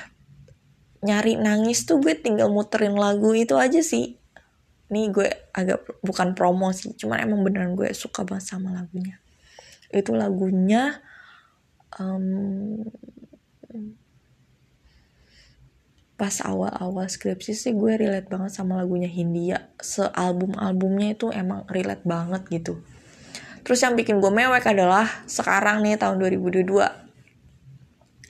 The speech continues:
Itu lagunya Yura Yunita, cuy. Lagunya Yuria, Yuria dong. Hmm.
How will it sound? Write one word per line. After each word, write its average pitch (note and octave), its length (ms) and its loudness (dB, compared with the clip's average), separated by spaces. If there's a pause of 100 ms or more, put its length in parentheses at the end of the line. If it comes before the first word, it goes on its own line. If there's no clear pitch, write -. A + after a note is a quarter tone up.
Itu D4 400 2
lagunya A3+ 560 4
Yura G3+ 320 6
Yunita, F#3+ 640 2
cuy. E3+ 320 -4 (640)
Lagunya D4 400 2
Yuria, C4+ 400 6 (480)
Yuria G3+ 960 6
dong. F#3 880 4
Hmm. F#3+ 720 -2